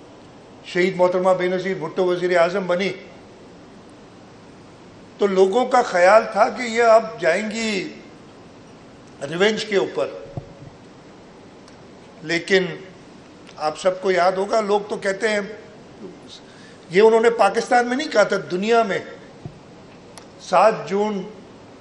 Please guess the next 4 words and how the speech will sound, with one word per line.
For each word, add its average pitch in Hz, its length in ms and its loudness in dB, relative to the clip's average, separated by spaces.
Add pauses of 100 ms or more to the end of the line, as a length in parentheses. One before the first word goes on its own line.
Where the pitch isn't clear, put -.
(920)
नाइनटीन 180 380 -4
एटी 185 240 -6
नाइन 165 320 -6 (1700)
अमेरिकन 202 480 -2